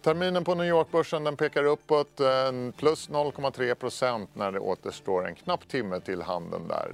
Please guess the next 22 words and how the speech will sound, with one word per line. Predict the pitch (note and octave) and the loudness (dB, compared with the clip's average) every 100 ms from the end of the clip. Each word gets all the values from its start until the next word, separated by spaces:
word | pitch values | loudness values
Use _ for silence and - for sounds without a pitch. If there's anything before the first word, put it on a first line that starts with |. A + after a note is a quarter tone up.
| E2+ | -10
drar | F2 F2 G1+ - | -4 -2 -2 -2
igång. | F#2 E2+ - - - - - - | -4 -6 -10 -18 -20 -20 -20 -4
En | C#3+ | 0
euro | E3+ F3 F3+ | 0 0 0
kostar | F#3 - E3+ D#3+ | 0 2 2 2
tio | F3+ D#3+ D#3 | 2 2 2
kronor | E3 E3 D3+ | 0 0 0
och | D#3 D3+ | -2 0
sjuttio | D#3+ - D3+ | 0 2 4
öre | C#3+ D3 C#3+ | 4 4 4
och | B2+ B2 - | 2 0 -2
en | B2+ B2+ | -2 2
dollar, | C3 B2+ A#2+ G#2+ | 2 4 2 2
den | G2+ A2 A2 | 2 -2 -2
kan | A2 G#2 | -4 -2
man | G2 | -2
få | G2+ F#2 | -2 -2
för | - F#2+ | -2 -4
nio | F#2+ G#2 F#2+ F2+ | -2 -4 -4 -4
kronor | - G#2 G2 F2+ F2+ F2 - | -4 -4 -2 -2 -4 -4 -4
och | F2 - - G#2 | -6 -6 -20 -20
fyrtiosju | - F#2+ - - F2+ F#2 | -8 -8 -6 -8 -8 -8